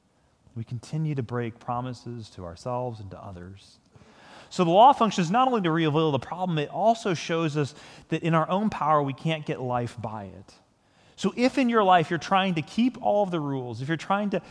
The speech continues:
to be a good person on your own, and you find that you are failing in that, <laughs> and you're despairing in that, actually rejoice. 'Cause the law is doing what it's supposed to do. It's showing that in our own power, you can't do that.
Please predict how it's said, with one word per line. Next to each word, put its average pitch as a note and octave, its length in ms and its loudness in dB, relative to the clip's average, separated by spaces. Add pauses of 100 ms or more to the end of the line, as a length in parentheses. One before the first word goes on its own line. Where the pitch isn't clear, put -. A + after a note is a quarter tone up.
(160)
to F3 100 0
be G#3 280 0
a C4 60 2
good G3+ 200 0
person F#3 340 -2
on D3+ 120 -2
your C#3+ 160 -2
own, C3+ 300 -2
and C3+ 220 -2
you A3+ 260 0
find F#3+ 500 -4
that C3 80 -8
you C#3 120 -2
are B2+ 60 0
failing G3 540 -4
in A3 120 -4
that, - 440 -8
<laughs> - 20 -18
and D3 100 -4
you're D#3 100 -4
despairing D3+ 520 -6
in G#3 120 -4
that, A3 220 -6 (360)
actually A3 340 -2
rejoice. F#3+ 840 -2 (720)
'Cause D#3 160 0
the F#3 100 2
law G3+ 340 10
is G3+ 120 6
doing G#3 280 4
what G#3 120 2
it's F3 80 -10
supposed F#3+ 320 0
to G3+ 80 -4
do. F#3+ 60 -2
It's E3 100 -6
showing G3+ 540 -2
that F3 120 -2
in F3+ 120 -2
our E3+ 140 -2
own F#3+ 200 0
power, F3+ 280 0
you F#3 180 -4
can't F#3+ 380 -10
do G2+ 140 -14
that. F2 460 -18